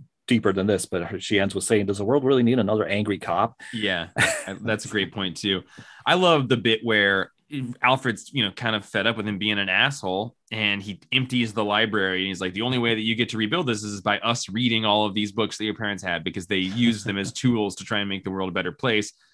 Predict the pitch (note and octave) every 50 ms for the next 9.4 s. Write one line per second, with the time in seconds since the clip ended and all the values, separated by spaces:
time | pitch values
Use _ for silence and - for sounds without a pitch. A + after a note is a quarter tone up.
0 | _ - - A#2+ B2+ A#2+ A#2+ - - D3+ D3+ B2 G#2 A#2+ C#3 C3+ C3 B2+ A#2+ A2+
1 | G#2+ G2 A2 G#2+ G2+ - - _ _ _ - D3+ D3 - C#3 - B2 C#3+ C#3+ B2+
2 | A#2+ B2 B2 B2 B2 A#2+ A2 F#2+ F2 A#2 A#2+ B2+ A#2+ A#2 - - - - G#2+ G#2
3 | G#2+ A2 G#2+ - - A2 - - - A#2+ G#2+ - - - A#2 F#2+ A2 A#2 B2 B2
4 | A#2 A2 G2+ F#2 G2 F#2+ F2+ - G2+ F#2+ F2+ F#2+ G2 - G#2 A2 A2 G#2 G2+ F#2+
5 | - - - A2+ A2 G#2 G2 - G2+ G2+ G2+ F#2+ - - - A#2+ A2 - G#2+ G2
6 | F2 - G2+ G2 F2 F#2 E2+ - G2 G#2+ A2 A2+ G#2+ G#2 G2+ - _ _ _ -
7 | A#2 A2 B2 C3+ A2+ G2+ - A#2+ C#3 C3 G#2+ F#2+ G2 G2 F#2 E2+ F#2 F2+ F2 -
8 | - - E2+ E2 - - F2+ - G2+ F#2 F2+ F2+ F#2 F#2 F2 F2+ E2+ D#2+ - -
9 | - - - - A2 A2 -